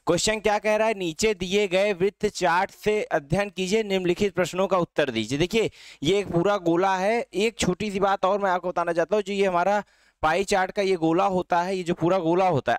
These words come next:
अगर उसके अंदर जो भी हमारी वैल्यू दी रहती है, अंदर जिस भी प्रकार के जैसे भी क्वेश्चन बनाए, जो भी वैल्यू दी रहती है, अगर वो वैल्यू परसेंटेज में दी रहती है, किस में दी रहती है, परसेंटेज में दी रहती है,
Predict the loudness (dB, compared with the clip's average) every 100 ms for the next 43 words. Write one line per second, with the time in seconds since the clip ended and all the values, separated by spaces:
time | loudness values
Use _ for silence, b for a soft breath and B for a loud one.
0 | 0 0 0 -2 -4 -2 0 0 0 2
1 | 2 2 2 2 0 -2 b b b 0
2 | 2 0 0 0 0 0 -2 0 0 0
3 | -4 -2 -2 -2 -4 0 -2 0 -2 0
4 | 0 0 0 0 2 0 0 0 0 -2
5 | 0 -2 -2 -2 0 0 2 2 0 0
6 | 0 0 0 -2 -2 -2 -2 B B B
7 | 0 2 2 2 2 0 0 0 0 -2
8 | -2 -2 -2 -2 -2 -2 0 0 0 -4
9 | -2 -4 -2 0 0 0 0 0 0 0
10 | -2 0 0 0 0 0 0 0 0